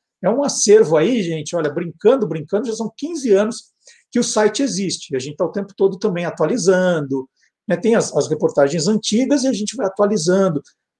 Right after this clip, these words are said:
tem santos do dia, os, os fatos do dia, os aniversariantes, tem muita, muita coisa. E agora estamos também com vídeos, olha,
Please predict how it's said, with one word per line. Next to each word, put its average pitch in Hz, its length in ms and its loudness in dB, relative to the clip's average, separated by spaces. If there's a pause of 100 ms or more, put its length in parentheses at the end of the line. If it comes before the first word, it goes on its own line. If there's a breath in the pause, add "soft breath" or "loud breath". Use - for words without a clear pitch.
(120)
tem 175 560 0
santos 208 800 0
do 143 140 -4
dia, 160 760 4
os, 135 220 -8
os 143 280 -6
fatos 190 500 -2
do 139 120 -8
dia, 180 480 0
os 160 100 -2
aniversariantes, 180 680 0 (280)
tem 294 160 2
muita, 269 600 4
muita 220 580 2
coisa. 131 680 0 (460 loud breath)
E 294 100 6
agora 285 260 6
estamos 247 420 2
também 247 560 4 (360 soft breath)
com 247 180 -2
vídeos, 156 800 -6
olha, 254 360 2